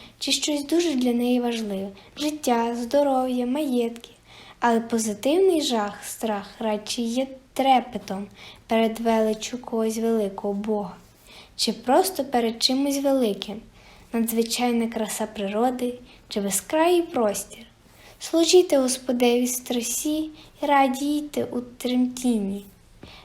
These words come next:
закликає псалмопівець. Отже, тут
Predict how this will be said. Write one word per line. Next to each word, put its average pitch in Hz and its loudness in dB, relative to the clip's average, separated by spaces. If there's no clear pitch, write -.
закликає 226 2
псалмопівець. 254 -2
Отже, 214 0
тут 349 2